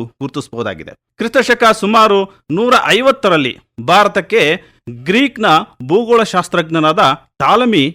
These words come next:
ಭೇಟಿ ನೀಡ್ತಾನೆ. ಈ ಟಾಲಮಿ ಭಾರತದ ಅನೇಕ ಪ್ರದೇಶಗಳ ಜೊತೆಗೆ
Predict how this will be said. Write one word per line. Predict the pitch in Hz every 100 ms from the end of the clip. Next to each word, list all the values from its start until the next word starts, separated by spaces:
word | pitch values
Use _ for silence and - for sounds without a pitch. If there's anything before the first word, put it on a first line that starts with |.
| _
ಭೇಟಿ | 143 147 131
ನೀಡ್ತಾನೆ. | 104 - 76 - _ 165
ಈ | 196 165
ಟಾಲಮಿ | - - 143 226 240 185 160 - _ -
ಭಾರತದ | 120 180 226 214
ಅನೇಕ | 175 156 220 220
ಪ್ರದೇಶಗಳ | 190 151 190 185 180 170
ಜೊತೆಗೆ | 156 160 202